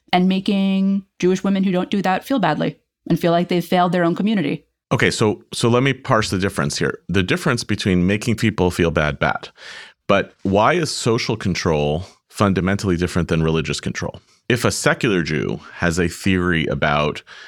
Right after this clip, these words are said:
Speaker 2: Jewish continuity, which is
Speaker 1: Mm-hmm.
Speaker 2: rooted in Jews should marry other Jews because that helps us to preserve our cultural distinctiveness, whatever, our institutions, et cetera,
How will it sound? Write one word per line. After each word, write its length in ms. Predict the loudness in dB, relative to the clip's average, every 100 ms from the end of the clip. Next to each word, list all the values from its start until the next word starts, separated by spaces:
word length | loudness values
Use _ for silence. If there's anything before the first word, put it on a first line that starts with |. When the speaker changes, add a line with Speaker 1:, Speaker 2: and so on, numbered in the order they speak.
| -12 -2
Speaker 2:
Jewish 300 | 0 0 0
continuity, 760 | -2 -2 0 0 0 -4 -8 -12 _
which 220 | -2 0 2
is 120 | 2
Speaker 1:
Mm-hmm. 80 | 2
Speaker 2:
rooted 420 | 2 2 0 0 -2
in 360 | 0 0 -2 -6 -20 _
Jews 260 | 2 2 0
should 220 | -2 0
marry 240 | 2 2
other 180 | 0 -2
Jews 300 | 0 0 0
because 260 | -4 -2 0
that 180 | 0
helps 280 | 0 -4 -2
us 140 | -4 -4
to 100 | -6
preserve 480 | -4 0 0 0
our 400 | 0 0 0 -2
cultural 400 | -2 -2 0 -2
distinctiveness, 840 | -2 -4 -4 -2 -6 -4 -4 -4 -2
whatever, 560 | 0 2 2 2 0
our 140 | 0 -2
institutions, 560 | -4 -4 -2 -2 -4
et 60 | -4
cetera, 360 | -2 -2 -4